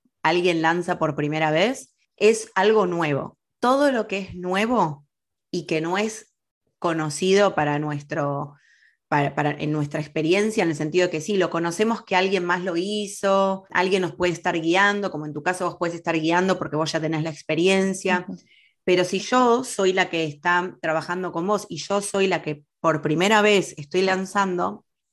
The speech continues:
Speaker 1: van a surgir miedos. Naturalmente, ¿por qué? Porque no es algo que yo ya experimenté en carne propia,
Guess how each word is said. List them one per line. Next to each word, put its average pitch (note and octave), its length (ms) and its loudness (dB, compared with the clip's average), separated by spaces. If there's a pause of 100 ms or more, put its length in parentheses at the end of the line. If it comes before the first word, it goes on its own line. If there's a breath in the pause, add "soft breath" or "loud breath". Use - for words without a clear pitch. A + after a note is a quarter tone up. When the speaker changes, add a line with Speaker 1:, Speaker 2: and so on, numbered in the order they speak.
(220)
Speaker 1:
van G#3+ 300 6
a B3 40 4
surgir F3 440 0
miedos. D3+ 520 -6 (300)
Naturalmente, A3+ 920 6
¿por F#3+ 220 0
qué? C#4+ 340 -2 (180)
Porque F#3 300 0
no G3+ 180 0
es A3 160 -4
algo A3+ 240 2
que F3 80 -4
yo G3 160 -4
ya F#3+ 180 0
experimenté F3 720 -2
en E3+ 160 0
carne F3 320 2
propia, D3+ 540 -4